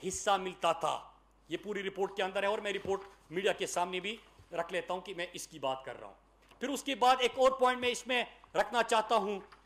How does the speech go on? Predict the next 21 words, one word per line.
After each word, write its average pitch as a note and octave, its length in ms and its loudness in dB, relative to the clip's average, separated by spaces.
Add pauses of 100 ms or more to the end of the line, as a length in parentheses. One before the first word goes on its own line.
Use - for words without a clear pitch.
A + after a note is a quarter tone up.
(960)
कि A#3 120 4 (2250)
मैंने B3+ 300 4 (100)
अवैस C4+ 380 6
मुजफ्फर B3+ 420 2 (280)
टप्पी C#4 380 2 (560)
को A#3 80 8 (120)
आसिफ C4 240 4
जरदारी A#3+ 420 2
के B3+ 140 -8
लिए C4 140 6 (100)
चौदह C4+ 420 6
शुगर B3+ 360 -2
मिलों B3 280 -2 (420)
पर A#3 220 2
कब्जे A#3 320 0
में B3 140 0
मदद, A#3 320 2 (1600)
मदद B3+ 400 4
दी, C4+ 440 0
जो B3+ 140 2
कि C4 160 -2